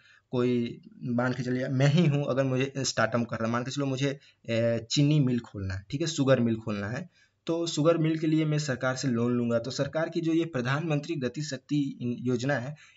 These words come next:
इसके तहत मुझे लोन मिलेगा और जो मुझे लोन मिले तो वहाँ के लिए मैं वर्कर रखूँगा, वहाँ पे मैं सुपरवाइजर रखूँगा, उन सबको एक रोजगार दूंगा।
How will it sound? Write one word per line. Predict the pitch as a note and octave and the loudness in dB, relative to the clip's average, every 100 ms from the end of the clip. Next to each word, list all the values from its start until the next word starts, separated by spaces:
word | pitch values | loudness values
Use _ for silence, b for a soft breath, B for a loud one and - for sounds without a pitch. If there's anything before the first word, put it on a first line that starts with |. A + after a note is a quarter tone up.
| - | -6
इसके | D#3+ F#3 | -2 0
तहत | F3 D3+ D3 | 2 2 2
मुझे | C#3+ C3+ C3 | 2 2 2
लोन | A2+ B2+ | 2 2
मिलेगा | B2 A#2+ B2 | 2 0 -2
और | C3+ D3 D3+ | -4 0 2
जो | D#3 | 2
मुझे | D#3 D3+ | 2 2
लोन | C#3+ D#3+ D#3 | 0 0 -2
मिले | D#3 | -2
तो | D3 | -4
वहाँ | C3 D3 | -4 -2
के | D3+ | 0
लिए | D3 | 0
मैं | C#3+ C3+ A2+ A#2 A2 | 0 -2 -2 -2 2
वर्कर | A#2+ A#2+ B2 | 2 2 0
रखूँगा, | A#2+ - A#2+ A2+ A2 A2 B _ | 0 -4 -2 0 -2 -4 B _
वहाँ | A#2+ A#2+ | -4 -2
पे | C3 C3 | -2 -2
मैं | B2 B2+ | 0 -2
सुपरवाइजर | A#2+ A#2+ B2 A2 A2+ C3 | -4 -4 0 2 2 2
रखूँगा, | B2 A2+ B2 A#2+ | -2 -2 -4 -2
उन | D3 | -2
सबको | D3 D#3+ D3+ D#3+ | -2 -2 -4 -4
एक | D#3+ D3+ | -2 -2
रोजगार | A#2+ A2+ A#2+ C3 | -2 0 4 4
दूंगा। | B2+ B2+ B2+ | 4 -2 -6